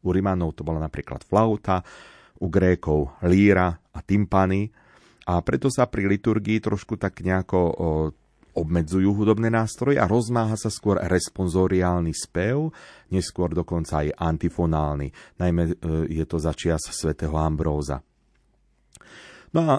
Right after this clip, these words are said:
napokon podstatné uľahčenie nedeľného slávenia bohoslúžieb prináša aj zákon, ktorý vydáva cisár Konštantín z tretieho marca roku tristo dvadsaťjeden, ktorým vyhlasuje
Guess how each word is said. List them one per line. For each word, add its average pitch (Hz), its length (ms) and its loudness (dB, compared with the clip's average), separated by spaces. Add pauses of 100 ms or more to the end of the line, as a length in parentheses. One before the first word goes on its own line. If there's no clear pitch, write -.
napokon 127 480 4
podstatné 120 800 2 (120)
uľahčenie 117 800 2 (360)
nedeľného 104 680 2
slávenia 98 600 0
bohoslúžieb 98 880 0
prináša 101 640 -2
aj 85 120 0
zákon, 85 520 -2 (440)
ktorý 101 320 2
vydáva 95 440 2
cisár 92 400 -2
Konštantín 92 880 0 (280)
z - 80 -20
tretieho 98 440 2
marca 92 560 0
roku 90 320 -2
tristo 92 400 -4
dvadsaťjeden, 95 640 0
ktorým 98 360 0
vyhlasuje 92 760 0